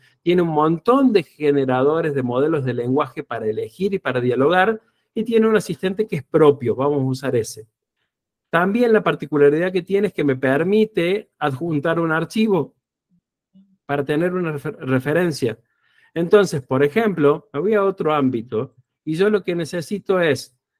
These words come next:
yo tengo un texto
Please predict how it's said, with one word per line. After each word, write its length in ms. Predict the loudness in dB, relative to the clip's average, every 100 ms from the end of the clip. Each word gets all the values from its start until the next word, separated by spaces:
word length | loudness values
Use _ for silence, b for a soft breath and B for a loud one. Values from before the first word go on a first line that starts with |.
| _
yo 180 | -6 -2
tengo 580 | 0 2 0 -2 -6 -12
un 440 | -4 -2 0 -4 -2
texto 760 | -2 -2 -4 -2 0 -2 _